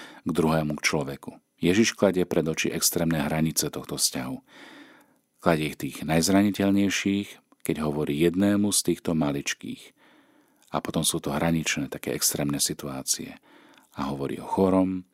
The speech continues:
smednom, hladnom, pocestnom, teda cudzincovi, človekovi uväznenom. A samozrejme, že tohto konceptu,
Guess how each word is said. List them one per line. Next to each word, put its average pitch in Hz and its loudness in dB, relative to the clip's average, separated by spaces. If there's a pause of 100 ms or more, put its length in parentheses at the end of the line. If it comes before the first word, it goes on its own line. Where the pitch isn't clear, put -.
(220)
smednom, 71 0
hladnom, 69 -4
pocestnom, 69 -2 (1040)
teda 64 -8
cudzincovi, 78 -2 (1120)
človekovi - -4
uväznenom. 71 -4 (1200)
A - -10
samozrejme, 82 2
že 73 -6
tohto - -4
konceptu, 98 0